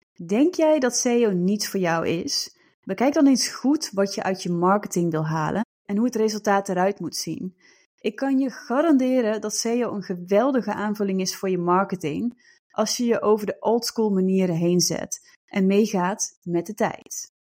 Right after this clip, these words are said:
Dus heb jij een onderneming in een vaste niche, in een vast vakgebied, dan is seo geschikt voor jou. De overige punten zijn namelijk allemaal een stukje mindset of een stukje discipline.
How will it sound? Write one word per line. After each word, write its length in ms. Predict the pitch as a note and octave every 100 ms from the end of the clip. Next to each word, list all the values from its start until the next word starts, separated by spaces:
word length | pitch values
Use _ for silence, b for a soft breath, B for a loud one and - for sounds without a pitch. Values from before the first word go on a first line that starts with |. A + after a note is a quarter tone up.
| _ _ _
Dus 180 | F#3+ -
heb 140 | A#3
jij 120 | C4+
een 160 | A#3+ -
onderneming 680 | A3+ G#3 G#3 G#3+ G3+ G3 -
in 220 | G3+ G3
een 200 | - F3
vaste 480 | E3 - B3+ - -
niche, 380 | A3 G3 F#3+ -
in 120 | -
een 120 | F#3 F3+
vast 460 | - A3+ C4 -
vakgebied, 880 | - G#3 G#3 - F3+ E3 - - b b b
dan 360 | - F#3+ A3 A#3
is 320 | - G3+ F#3+ -
seo 340 | G3+ F#3+ F3+
geschikt 480 | F3+ F#3 - F3+ -
voor 120 | F#3
jou. 320 | D#3+ - - - _ _ _ _ _
De 160 | -
overige 440 | - C#4 C4+ A3+ G#3+
punten 340 | A#3+ A#3 A3
zijn 180 | G#3 G3
namelijk 480 | F#3+ G3 F#3+ F#3 -
allemaal 580 | A#3+ C4 A3 G3 G3 -
een 140 | -
stukje 580 | F3+ - G3+ - F3+ E3 -
mindset 800 | F3 F#3+ A#3 A#3+ - F#3+ F#3 -
of 140 | G3
een 80 | F#3+
stukje 420 | - F3+ F3+ E3+
discipline. 760 | D#3+ F3 - F3+ F3 E3 D#3+